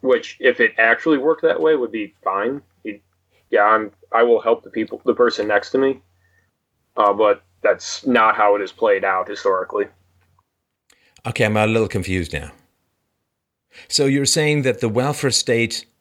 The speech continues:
Speaker 2: in certain circumstances or in certain situations can be fine, but I'm not sure how that's equality before the law, because with the welfare state,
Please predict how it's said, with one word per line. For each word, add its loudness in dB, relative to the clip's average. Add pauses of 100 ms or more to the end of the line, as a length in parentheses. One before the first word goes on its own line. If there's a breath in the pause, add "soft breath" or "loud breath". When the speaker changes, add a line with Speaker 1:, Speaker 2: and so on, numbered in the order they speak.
(200)
Speaker 2:
in 0
certain 0
circumstances 0
or 0
in -2
certain 0
situations -2 (360 soft breath)
can 0
be -2
fine, -2 (680 soft breath)
but -2
I'm 0
not 0
sure 0
how -4
that's -4
equality -2
before -6
the -4
law, 0
because -2
with -2
the -2
welfare 0
state, -2